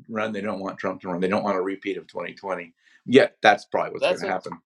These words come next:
Speaker 2: but that
Speaker 1: 'Cause who else is gonna come up?
Speaker 2: I'm sorry, people. We get the government we deserve.
Speaker 1: Yeah, I know. You know, and that's this, like, you know, you always talk, we always think, "Well, if we just had a third party or whatever, this would fix it." But it's like, that's not gonna be an
Speaker 2: No.
Speaker 1: instant fix
Speaker 2: Mm-mm.
Speaker 1: either,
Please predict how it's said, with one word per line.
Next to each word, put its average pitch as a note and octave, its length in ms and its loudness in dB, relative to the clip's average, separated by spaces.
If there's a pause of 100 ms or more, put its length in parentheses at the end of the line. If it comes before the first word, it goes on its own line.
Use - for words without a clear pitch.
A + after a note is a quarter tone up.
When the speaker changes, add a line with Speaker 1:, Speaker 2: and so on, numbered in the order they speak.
Speaker 2:
but F#3 140 -6
that F#3 200 -4
Speaker 1:
'Cause E3 140 2
who F#3 140 8
else F3+ 120 6
is E3+ 80 0
gonna E3 200 -4
come E3+ 160 -6
up? E3+ 140 -6
Speaker 2:
I'm A3 100 -8
sorry, B3+ 280 0
people. A#3 320 -2
We G#3 80 -2
get G#3 200 -4
the G3 80 -8
government F#3+ 440 -2
we F#3 180 -14
deserve. D#3+ 440 -12 (260)
Speaker 1:
Yeah, F#2 280 2 (240)
I G2 60 -6
know. F#2+ 360 -4 (1000)
You E3+ 100 0
know, E3 120 10
and D3 100 6
that's - 240 2
this, A2+ 240 -8
like, G#2+ 240 0 (400)
you C#3+ 80 -10
know, D3 100 2
you C#3 180 4
always E3 240 4
talk, - 240 -2
we C#3 160 0
always D3+ 240 2
think, B2+ 180 -4
"Well, B2+ 180 4
if B2 80 -4
we B2 60 -2
just C3+ 180 -2 (240)
had A#2 160 4
a G#2+ 80 2
third G#2 260 2
party G2+ 240 4
or F2+ 40 2
whatever, F2+ 240 0
this F#2+ 140 -4
would - 140 -14
fix D3 220 4
it." - 120 0
But F#2+ 240 4 (300)
it's - 100 -2
like, F#2+ 140 4
that's C3+ 200 6
not C3+ 200 2
gonna G2 220 4
be G2 100 4
an F2+ 80 0
Speaker 2:
No. G#2 60 2
Speaker 1:
instant B2 300 -4
fix F#2 240 0
Speaker 2:
Mm-mm. E2+ 60 -6
Speaker 1:
either, A#2+ 480 4